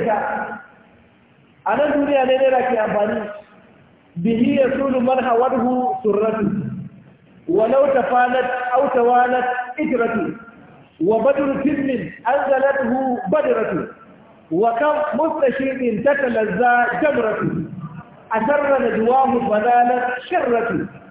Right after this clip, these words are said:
Shehu Malami Hariri ya ce, "ولولا التقى لقلت جلت قدرته." Kuɗi ke. Naira, in kana da ita, ya ce a nan duniya kan za ka yi rinjaye. In takara ka tsaya,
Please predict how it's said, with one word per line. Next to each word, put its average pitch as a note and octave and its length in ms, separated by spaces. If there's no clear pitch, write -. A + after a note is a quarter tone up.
Shehu B3+ 240
Malami A#3 320
Hariri A3 320
ya A3+ 140
ce, G#3+ 60
"ولولا A3 560
التقى G#3+ 440
لقلت G#3 360
جلت D#3+ 400
قدرته." - 420
Kuɗi G#3 240
ke. D3+ 100
Naira, A3+ 280
in A3 120
kana B3 200
da - 80
ita, G3 240
ya A#3+ 100
ce B3 60
a G#3+ 80
nan A#3 180
duniya G#3+ 220
kan F#3 180
za G3 80
ka G3 60
yi F#3 60
rinjaye. E3 460
In G#3+ 140
takara A#3 360
ka A#3 100
tsaya, A#3 240